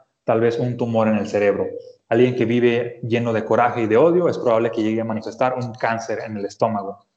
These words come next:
debido a que en esto, el odio se llega a experimentar en el estómago, el coraje. Y así cua-, cualquier variante de emoción negativa se lleg-, se llega a experimentar en alguna parte del cuerpo. Entonces,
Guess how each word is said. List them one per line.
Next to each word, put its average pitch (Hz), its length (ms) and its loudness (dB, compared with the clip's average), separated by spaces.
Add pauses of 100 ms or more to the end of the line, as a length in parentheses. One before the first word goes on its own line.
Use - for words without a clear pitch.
(220)
debido 113 480 2
a 101 100 -2
que 110 380 -4
en 110 120 -6
esto, 110 360 -10 (100)
el 104 180 -2
odio 117 280 4
se 113 120 -4
llega 107 180 0
a 107 40 0
experimentar 101 580 -6 (160)
en 107 200 -6
el 98 180 -6
estómago, 110 720 0
el 104 80 -10
coraje. 110 400 0 (600)
Y 127 100 2
así 190 260 2
cua-, 151 220 0
cualquier 127 340 2
variante 151 380 0
de 143 80 2
emoción 131 400 -2
negativa 139 640 0
se - 260 -4
lleg-, 127 320 0 (220)
se - 240 -4
llega 120 220 4
a 135 40 2
experimentar 120 600 -2
en 113 220 -4 (100)
alguna 113 320 -4
parte 113 280 0
del 110 160 2
cuerpo. 175 440 0 (560)
Entonces, 123 800 -4